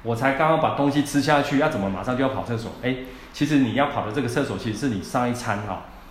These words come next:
吃的东西，但是它都没有消化完。这个地方要跟各位朋友叮咛一下哦，我们中医讲说这个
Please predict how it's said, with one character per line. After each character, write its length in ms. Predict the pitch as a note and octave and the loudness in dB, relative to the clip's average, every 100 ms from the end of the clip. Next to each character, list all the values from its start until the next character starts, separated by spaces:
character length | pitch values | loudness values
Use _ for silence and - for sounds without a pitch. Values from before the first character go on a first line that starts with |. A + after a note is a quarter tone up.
| - | -14
吃 260 | - - C#3+ | -6 4 6
的 100 | B2 | 6
东 160 | A#2+ A#2 | 4 2
西， 140 | A#2+ | 0
但 100 | C3 | -2
是 100 | C3 | -2
它 160 | C3 A#2+ | -2 -2
都 180 | A#2+ A2+ | 0 0
没 160 | A#2+ | 0
有 80 | G#2 F#2 | -2 -6
消 340 | - G#2 G2 | -4 -2 -2
化 340 | G2+ A#2+ G2+ - | -4 -4 -2 -4
完。 220 | - - - - - - - - - - | -10 -14 -14 -18 -18 -18 -16 -18 -12 2
这 200 | F#3+ F3 | 6 6
个 60 | |
地 120 | F3 | 6
方 160 | F3 E3+ | 6 6
要 120 | E3+ | 6
跟 160 | E3 D#3 | 2 2
各 140 | E3 | 4
位 160 | D#3+ - - - - - - | 4 2 -6 -12 -18 -20 -2
朋 140 | B2+ | 2
友 140 | C3+ G2+ | 2 2
叮 180 | C3+ C3+ | 2 2
咛 180 | G#2+ | 2
一 40 | G#2 | -4
下 220 | C3+ G#2+ | -4 -4
哦， 160 | G2 F#2+ | -4 -2
我 60 | |
们 140 | A2+ A#2+ | 0 2
中 200 | D3+ D#3 | 2 0
医 40 | |
讲 220 | C#3 F#2 | 0 -2
说 160 | - A#2+ | -2 -2
这 100 | B2 | 0
个 260 | B2+ A2 | 0 -2